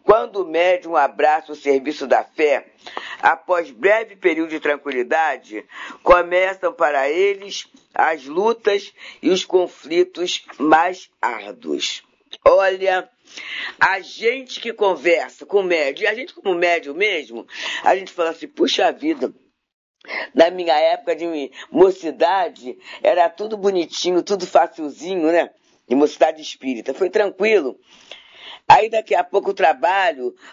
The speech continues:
vai surgindo, mas quando você assume a mediunidade,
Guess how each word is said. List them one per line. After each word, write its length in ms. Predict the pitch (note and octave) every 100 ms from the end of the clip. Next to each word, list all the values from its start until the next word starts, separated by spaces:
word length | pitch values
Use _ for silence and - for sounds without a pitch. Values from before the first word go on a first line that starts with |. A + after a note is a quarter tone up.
| -
vai 240 | B2 F#3
surgindo, 800 | F#3 A3 F3+ C#3+ D3+ C3+ A2+ G#2 - -
mas 300 | - E3+ F3
quando 360 | - G3 A3+ A3+
você 300 | F3+ F#3 E3+
assume 300 | D3+ - D3+
a 40 |
mediunidade, 960 | D3 C#3 C#3 C3 A#2+ E3 E3+ B2 G#2 A2